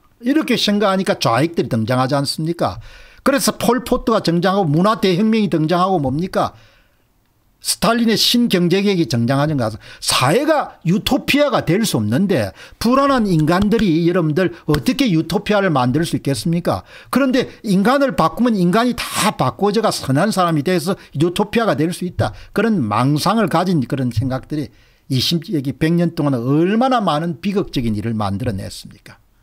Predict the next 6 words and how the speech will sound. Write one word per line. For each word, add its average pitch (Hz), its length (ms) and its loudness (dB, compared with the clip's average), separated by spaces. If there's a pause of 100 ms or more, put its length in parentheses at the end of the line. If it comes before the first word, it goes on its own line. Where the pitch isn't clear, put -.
(880)
그 - 120 -4
세상이 190 380 -4
그런 254 320 -2
겁니다. 170 500 -10 (2250)
기초에 254 760 -2
있죠. 117 360 -8